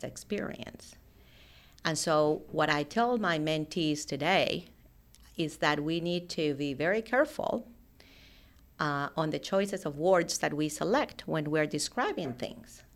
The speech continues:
right? Um, because the, the manager was right, right? She said, you know, when you were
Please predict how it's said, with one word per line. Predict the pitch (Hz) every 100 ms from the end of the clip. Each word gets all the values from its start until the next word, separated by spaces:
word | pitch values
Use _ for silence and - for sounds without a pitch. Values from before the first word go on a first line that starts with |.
| -
right? | 147 160 254 - - - - - - - -
Um, | 165 156 151 147 143 143 - - - - - -
because | 180 175 175 156
the, | - -
the | 151
manager | 165 190 208 214 202
was | 202 202
right, | 269 370 - - - -
right? | 190
She | 220 196
said, | 196 165 165
you | 165 156
know, | 151
when | 147 156
you | 151 175
were | 175 160 156